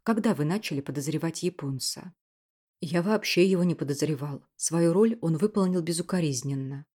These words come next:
Когда японец присел на корточки,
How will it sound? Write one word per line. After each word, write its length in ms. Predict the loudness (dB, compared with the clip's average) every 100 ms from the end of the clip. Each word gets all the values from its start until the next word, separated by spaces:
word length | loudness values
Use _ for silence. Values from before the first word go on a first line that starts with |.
| _ _
Когда 260 | 0 2 2
японец 480 | 0 0 0 -2
присел 380 | -2 -2 0 -2
на 120 | -2
корточки, 800 | -4 -6 -4 -6 -6 -8 -12 -16